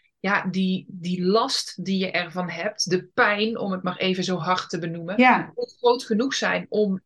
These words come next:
Speaker 2: Precies.
Speaker 1: om iets anders te gaan doen. En ik
Speaker 2: Ja.
Speaker 1: ken wel iemand die loopt al jaren met op, vooral de opvliegers en ook 's nachts waar ze, wat ze verschrikkelijk vindt, is
Speaker 2: Ja.
Speaker 1: bij de huisarts geweest, heeft een paar keer de pil gekregen om het te onderdrukken. Maar ze,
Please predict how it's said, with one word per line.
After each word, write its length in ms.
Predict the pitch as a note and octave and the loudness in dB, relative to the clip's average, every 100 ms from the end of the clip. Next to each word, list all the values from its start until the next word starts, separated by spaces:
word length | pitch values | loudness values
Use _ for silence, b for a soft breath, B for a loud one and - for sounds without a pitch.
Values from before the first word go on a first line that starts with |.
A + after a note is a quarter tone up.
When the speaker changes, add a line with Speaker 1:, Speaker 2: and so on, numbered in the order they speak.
| _ | _
Speaker 2:
Precies. 500 | G#3+ - F3 - - | -2 2 2 0 0
Speaker 1:
om 220 | - B3 G#3 | 0 0 -4
iets 140 | - | -4
anders 400 | A3+ D#4 C4+ - | -2 0 -2 -2
te 100 | F3 | -4
gaan 160 | D#3 D#3 | -4 -6
doen. 280 | D#3+ F3 - B B B | -8 -12 -18 B B B
En 180 | - A3 | -2 4
ik 80 | A3+ | 4
Speaker 2:
Ja. 60 | G#3+ | 6
Speaker 1:
ken 180 | C#4 E4 | 4 2
wel 180 | A#3+ - | -2 -2
iemand 380 | G3 F#3 F#3 | 0 0 0
die 240 | F#3+ G3+ F#3+ | 0 0 4
loopt 240 | A3+ A3 | 4 4
al 160 | A3+ A3 | 2 0
jaren 800 | G3+ G#3+ A3+ B3 A#3+ A3 A#3 G3+ | 2 2 4 4 2 2 0 0
met 340 | G3+ G3+ - _ | -4 -6 -18 _
op, 240 | - C4+ - | -4 -4 -6
vooral 460 | F#3 G3 G3 B3 C#4 | -12 -6 2 4 4
de 120 | G#3+ | 4
opvliegers 720 | C4 C#4 - A#3 F#3 E3+ - | 2 2 -2 -2 -2 -6 -8
en 340 | - G3 G3 F#3+ | -4 -2 -2 -2
ook 180 | G3+ - | -2 -2
's 120 | - | 2
nachts 300 | B3 C4+ - | 2 0 -2
waar 220 | G#3 F#3+ | 0 0
ze, 160 | G3 G3 | -4 -4
wat 180 | G#3 - | -6 -6
ze 80 | |
verschrikkelijk 640 | G3+ F#3+ - D#4+ E4+ G#3 F#3+ | -4 -4 -2 -4 -2 -4 -4
vindt, 420 | F3+ F3 A#3+ B B B B | -8 -6 -8 B B B B
is 320 | - G3 - - _ | 2 4 4 -2 _
Speaker 2:
Ja. 100 | G3+ | 2
Speaker 1:
bij 80 | G3 | 2
de 100 | G3 | 2
huisarts 460 | B3 C4+ G#3+ - | 2 4 2 0
geweest, 360 | G#3 F#3+ F#3+ F#3+ | -2 0 0 0
heeft 200 | G3+ A3 | -4 -4
een 100 | G3 | -2
paar 280 | G#3 G#3+ - | 0 0 0
keer 500 | A3+ G#3+ G#3+ - _ | 0 0 -2 -14 _
de 280 | E3 D3 F#3+ | -2 0 2
pil 280 | B3 B3 A#3+ | 4 2 2
gekregen 680 | G3+ - G3+ F#3+ F#3+ F#3 F#3 | -2 -4 0 2 2 0 0
om 160 | G#3+ | 2
het 100 | G3 | 0
te 80 | - | -2
onderdrukken. 600 | G#3 F#3+ F#3 D#4 D#4+ A3 | 0 0 0 0 0 0
Maar 140 | F#3+ | 0
ze, 140 | F#3+ | -2